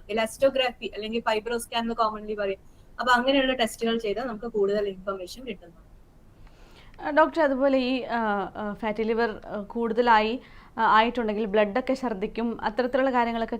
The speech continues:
Speaker 2: കേട്ടിട്ടുണ്ട്. അപ്പൊ ഈ നോൺ ആൽക്കഹോളിക്, ആ, ഫാറ്റി ലിവറിനും ഇതേപോലെയുള്ള റിസ്ക് ഫാക്ടേഴ്സ് ഉണ്ടോ, അതോ, ആ,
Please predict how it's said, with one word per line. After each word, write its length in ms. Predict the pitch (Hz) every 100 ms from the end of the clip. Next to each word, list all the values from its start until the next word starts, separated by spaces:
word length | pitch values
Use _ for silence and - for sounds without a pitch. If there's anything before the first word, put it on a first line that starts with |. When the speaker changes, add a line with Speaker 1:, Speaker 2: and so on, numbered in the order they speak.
| 233
Speaker 2:
കേട്ടിട്ടുണ്ട്. 440 | 220 214 175 165 - - -
അപ്പൊ 140 | 240 285
ഈ 140 | 294
നോൺ 340 | 240 247 262 311
ആൽക്കഹോളിക്, 800 | 277 269 277 277 269 269 - -
ആ, 200 | 226 220
ഫാറ്റി 360 | 226 220 226
ലിവറിനും 520 | 254 247 247 254 330 -
ഇതേപോലെയുള്ള 680 | 254 214 240 247 233 214 220
റിസ്ക് 260 | 208 -
ഫാക്ടേഴ്സ് 460 | 220 208 - 208 202
ഉണ്ടോ, 240 | 190 220
അതോ, 300 | 220 214 247
ആ, 240 | - 202